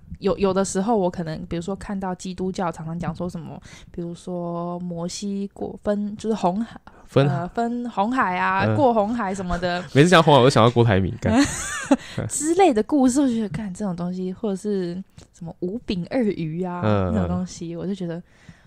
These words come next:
Speaker 1: 哦，听起来就
Speaker 2: 偏夸张，
Speaker 1: 对，
Speaker 2: 偏夸张，
Speaker 1: 我就觉得我很难说服我。
Speaker 2: 嘿。嗯。
Speaker 1: 哎，我觉得干就是胡，胡乱，就是一个故事，可能他想要吸引他的追随者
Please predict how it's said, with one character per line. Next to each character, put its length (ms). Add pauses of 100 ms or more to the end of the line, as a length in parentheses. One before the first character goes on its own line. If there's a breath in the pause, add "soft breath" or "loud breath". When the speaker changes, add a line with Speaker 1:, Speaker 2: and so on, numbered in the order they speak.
Speaker 1:
哦， 80 (140)
听 160
起 80
来 100
就 280 (340 soft breath)
Speaker 2:
偏 160
夸 180
张， 240 (260)
Speaker 1:
对， 120
Speaker 2:
偏 220
夸 20
张， 100
Speaker 1:
我 40
就 40
觉 200
得 120
我 280
很 160
难 180
说 220
服 180
我。 160
Speaker 2:
嘿。 80 (260)
嗯。 440
Speaker 1:
哎， 80
我 100
觉 120
得 60
干 200
就 180
是 300
胡， 220
胡 260
乱， 180
就 140
是 100
一 40
个 100
故 240
事， 220
可 140
能 160 (320 loud breath)
他 140
想 280
要 300
吸 340
引 100
他 160
的 440 (360 soft breath)
追 240
随 280
者 240